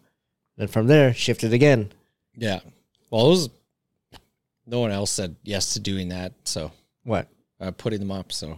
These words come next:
Speaker 2: or moving it.
Speaker 1: It needs to be moved.
Speaker 2: Yeah, but no one else wanted to do it. And we'd done one, what, we did one last week.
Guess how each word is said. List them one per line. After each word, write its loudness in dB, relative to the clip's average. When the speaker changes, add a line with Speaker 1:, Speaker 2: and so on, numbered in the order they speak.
Speaker 2:
or -6
moving -4
it. -14
Speaker 1:
It 0
needs 6
to -2
be 4
moved. -2
Speaker 2:
Yeah, 0
but 2
no 6
one 6
else 2
wanted -2
to -8
do 0
it. -4
And -8
we'd -2
done -2
one, -2
what, -4
we 2
did 4
one 0
last -2
week. -2